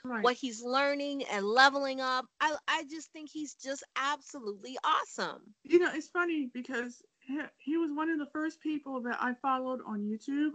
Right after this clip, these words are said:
Speaker 1: and then I
Speaker 2: Mm.
Speaker 1: followed Steve Kaufman and Luca and Alex and Richard and then Ollie. And I actually have to say, after interviewing all these people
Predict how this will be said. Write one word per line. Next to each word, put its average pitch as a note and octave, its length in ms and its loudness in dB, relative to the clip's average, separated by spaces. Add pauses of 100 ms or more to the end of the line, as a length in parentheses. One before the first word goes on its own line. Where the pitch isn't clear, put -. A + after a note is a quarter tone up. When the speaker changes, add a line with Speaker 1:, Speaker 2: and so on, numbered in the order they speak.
Speaker 1:
and A#3 120 2
then A#3+ 120 4
I A#3+ 80 2
Speaker 2:
Mm. A#3 80 -6
Speaker 1:
followed A#3+ 300 0
Steve B3 320 -2
Kaufman A#3+ 680 0
and G#3 160 -2
Luca A3+ 500 0 (640)
and G#3+ 540 2 (220)
Alex A#3 460 2
and G#3 120 0
Richard A3+ 520 0
and G3+ 160 0
then G#3 260 0
Ollie. A3 480 2 (1200)
And C4+ 320 6
I D#4+ 180 2
actually F4+ 220 -4
have C4+ 180 -2
to B3+ 80 -12
say, B3 280 -6
after A#3 360 -6
interviewing C4+ 640 -4
all A3 180 -4
these B3 220 -4
people C4 520 -2